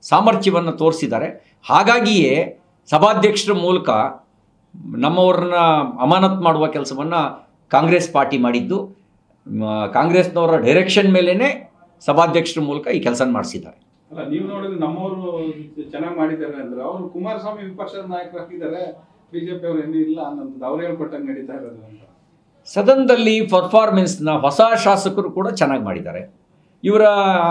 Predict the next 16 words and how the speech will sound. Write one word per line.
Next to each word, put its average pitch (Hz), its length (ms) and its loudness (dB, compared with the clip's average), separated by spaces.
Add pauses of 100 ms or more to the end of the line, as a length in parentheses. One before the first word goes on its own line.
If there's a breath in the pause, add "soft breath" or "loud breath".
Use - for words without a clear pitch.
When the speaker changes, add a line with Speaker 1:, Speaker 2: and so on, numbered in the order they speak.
(520)
Speaker 1:
ಪ-, 165 320 4
ವೇದವ್ಯಾಸ್ 226 600 4
ಕಾಮತ್, 143 640 0
ಕಾಮತ್ರವರು 117 600 -2
ಮಾತಾಡೋದೇ 175 500 2
ಕಡಿಮೆ. 98 420 -6 (340 soft breath)
ಅವರು 220 300 4
ಸದನದಲ್ಲಿ 185 800 2 (600)
ಏನೇನು 240 680 4
ಕೇಂದ್ರ 220 240 2
ಸರ್ಕಾರ 208 420 2
ಸಾಧನೆ 208 380 2
ಮಾಡಿದೆ 190 320 2
ಅನ್ನೋದನ್ನು 190 320 -2
ಹೇಳಿ 190 400 4
ಅವ್ರನ್ನ 151 440 0